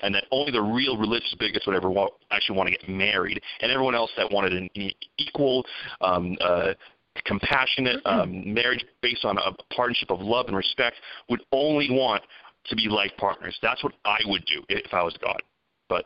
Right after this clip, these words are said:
Speaker 1: I'm not,
Speaker 2: So
Speaker 1: so I have to just, you know, take a back seat.
Speaker 2: What you're saying is you wanna give everyone the equal opportunity to be silently judged by you.
Speaker 1: Well, the equal opportunity, yes,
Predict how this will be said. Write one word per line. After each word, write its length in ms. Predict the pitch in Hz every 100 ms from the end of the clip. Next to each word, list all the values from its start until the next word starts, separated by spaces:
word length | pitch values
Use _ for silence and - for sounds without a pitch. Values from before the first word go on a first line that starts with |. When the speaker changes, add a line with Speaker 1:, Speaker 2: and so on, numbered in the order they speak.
| _ 104
Speaker 1:
I'm 140 | 110
not, 260 | 131 123 113
Speaker 2:
So 60 |
Speaker 1:
so 360 | 208 98 95 87
I 80 | 90
have 200 | 95 92
to 60 | 92
just, 180 | 90 - - - _ _ _ _ -
you 80 |
know, 140 | 92 90 -
take 140 | 95
a 40 |
back 200 | 90 92 -
seat. 260 | - - _ _ _ _ _ _
Speaker 2:
What 140 | 220
you're 140 | 240 233 233
saying 300 | 208 208 190
is 320 | 185 180 175 -
you 240 | 180 185
wanna 320 | 180 175 175
give 180 | 170 165
everyone 720 | 165 165 160 160 147 139 143 147 _ _ _
the 80 | 180
equal 340 | 208 196 208
opportunity 880 | 196 190 185 - 226 214 170 165 180 -
to 80 |
be 180 | 190 202 -
silently 500 | 170 180 185 180 175
judged 380 | 185 180 170 165
by 120 | 156
you. 260 | 147 139 - _ _ _ _ _ _ _ _ - - - - - - - _ _
Speaker 1:
Well, 500 | 151 196 233 254 214 - - - - - - - - _ _ _ _ -
the 120 | 160 226
equal 380 | 247 240 220 165
opportunity, 640 | 147 139 135 107 92 95
yes, 160 | 101